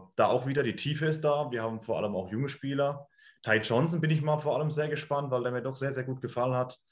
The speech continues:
äh, letztes Jahr, da erwarte ich mir doch schon einiges. Äh, Tevin Coleman, ja gut, ich denke, das ist eher so ein, ja, vielleicht für den zweiten oder dritten Platz dann. Aber ich, wie gesagt, ich sehe die Tiefe da im Running Back Room, vor allem im System brauchen wir das auch.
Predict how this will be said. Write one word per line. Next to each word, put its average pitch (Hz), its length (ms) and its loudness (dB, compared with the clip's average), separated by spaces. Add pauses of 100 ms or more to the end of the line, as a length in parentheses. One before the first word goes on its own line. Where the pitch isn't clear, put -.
(300)
äh, 107 140 2
letztes 120 380 0
Jahr, 117 220 4
da 117 80 2
erwarte 113 260 0
ich 123 80 -8
mir 117 100 -4
doch 117 140 -4
schon 123 140 -6
einiges. 120 680 -2 (400)
Äh, 98 340 2 (400)
Tevin 123 260 2
Coleman, 127 420 2
ja 110 120 4
gut, 110 220 -4
ich - 80 -12
denke, 107 180 -6
das 107 140 -10
ist 113 200 -6
eher 107 140 0
so 101 220 -2
ein, 92 220 -8 (680)
ja, 85 160 0
vielleicht 95 260 -2
für - 80 -8
den 92 100 -6
zweiten 101 300 0
oder 95 80 -2
dritten 113 280 -6
Platz 104 240 0
dann. 104 400 -2 (540)
Aber 110 140 4
ich, 110 140 0
wie 123 80 -4
gesagt, 127 260 0
ich 131 80 -6
sehe 123 80 -2
die 107 120 -6
Tiefe 135 280 -8
da 156 400 0 (220)
im 117 80 -8
Running 123 160 0
Back 127 180 -2
Room, 131 160 -2
vor 117 180 2
allem 123 140 2
im 123 80 0
System 117 360 -2
brauchen 120 300 2
wir 135 60 2
das 131 140 0
auch. 135 360 -2